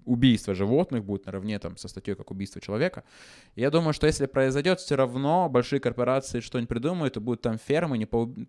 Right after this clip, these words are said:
и там будут фермы самоубийц животных.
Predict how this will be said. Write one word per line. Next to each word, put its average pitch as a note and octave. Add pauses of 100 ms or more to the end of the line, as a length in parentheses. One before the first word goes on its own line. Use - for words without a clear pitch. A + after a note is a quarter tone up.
и G#2+
там B2
будут B2
фермы D#3
самоубийц A#2+ (440)
животных. F#2